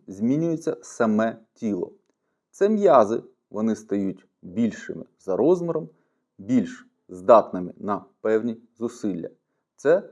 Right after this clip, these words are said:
зв'язки, сухожилля, які можуть стати більш еластичними. І це кістки, які завдяки навантаженням стають більш щільними або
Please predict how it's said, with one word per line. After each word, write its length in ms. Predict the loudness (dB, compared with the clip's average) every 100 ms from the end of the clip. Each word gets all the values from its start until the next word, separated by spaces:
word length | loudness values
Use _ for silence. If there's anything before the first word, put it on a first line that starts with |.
| _ -20
зв'язки, 640 | -2 2 2 2 -6 -16 _
сухожилля, 680 | _ -8 -2 0 2 0 -2 -10 _ _ _ -16
які 200 | -8 -2
можуть 340 | 0 0 -2
стати 340 | -2 -2 0 -4 -8
більш 380 | -4 -4 -4 -8
еластичними. 720 | -4 -4 -6 -10 -10 -12 -18 -20 _ _ _
І 100 | -16
це 340 | -10 2 2 2 -8 _
кістки, 640 | -14 -14 -14 -4 -4 -4 -10 _ _ _ _ -14
які 440 | -12 -4 -4 -4 -6
завдяки 600 | -6 -2 -2 -2 -4 -6 -8
навантаженням 800 | -8 -6 -6 0 0 0 -4 -6 -10 _ _ _
стають 560 | -10 -4 -2 -4 -6 -14 _ _
більш 420 | -8 -6 -6 -12 _
щільними 600 | -20 -4 -2 0 -2 -8 -16 _ _ _ _
або 460 | -8 0 2 4